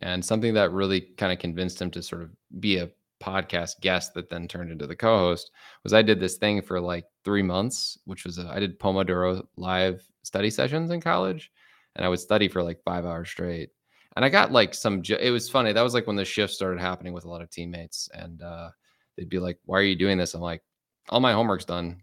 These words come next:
in those two two-hour sessions." They're like, "What?" I'm like, "I only go to school two days a week, three days a week 'cause I'm in my master's program, and I finish the home-," I'm like, "I have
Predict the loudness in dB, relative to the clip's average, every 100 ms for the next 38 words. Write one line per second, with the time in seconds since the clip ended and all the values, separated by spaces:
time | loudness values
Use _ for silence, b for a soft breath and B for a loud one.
0 | -10 -4 -2 -2 -4 -4 -2 -2 0 0
1 | 0 -4 -6 -6 -10 -14 _ _ _ _
2 | _ _ _ _ _ _ -2 0 0 -2
3 | 2 2 0 -2 -2 -4 _ _ -10 -8
4 | -10 _ _ _ -8 -4 -4 -2 -2 -2
5 | -4 -4 -4 -4 -8 _ -4 -2 -2 -2
6 | -4 -6 _ _ _ -8 -4 -2 -2 -4
7 | -4 -6 -4 -4 -4 -4 -4 -6 -4 -2
8 | 0 0 -2 -6 -8 _ _ _ _ _
9 | _ -6 -6 -6 -6 -6 -4 -2 -2 -4
10 | -10 _ -12 -2 -2 -2